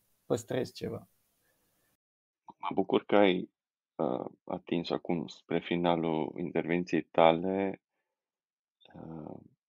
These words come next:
Speaker 2: ideea aceasta sincerității față de sine, pentru că eu aș fi vrut să te întreb la un moment dat când ai spus, „E important să fii conectat la ce se întâmplă, e important cu tare și cu tare.”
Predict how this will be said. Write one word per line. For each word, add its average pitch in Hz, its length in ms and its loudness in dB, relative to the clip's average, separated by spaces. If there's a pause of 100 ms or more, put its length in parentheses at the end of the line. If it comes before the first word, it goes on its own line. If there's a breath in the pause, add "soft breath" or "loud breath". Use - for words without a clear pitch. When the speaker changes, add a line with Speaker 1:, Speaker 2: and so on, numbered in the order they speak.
Speaker 2:
ideea 73 1040 -4 (1160)
aceasta 78 840 -8 (1700)
sincerității 78 840 -6
față 78 260 -12
de 78 80 -4
sine, 80 240 -8
pentru 80 320 -6
că - 100 -6
eu 85 100 4
aș 98 100 2
fi 95 100 0
vrut 92 180 4
să - 100 -6
te 90 60 0
întreb 85 240 2
la 90 60 4
un 87 80 0
moment 90 160 0
dat 90 80 -6
când 87 160 -4
ai 85 120 -2
spus, - 400 2 (1300 soft breath)
„E 95 80 0
important 92 760 4
să - 80 -10
fii - 160 -10
conectat - 640 -2
la - 80 -8
ce - 140 -12
se - 120 -14
întâmplă, - 260 -12
e 78 40 -4
important 82 640 2
cu - 120 -4
tare 85 260 4
și - 120 -8
cu - 100 -8
tare.” - 420 0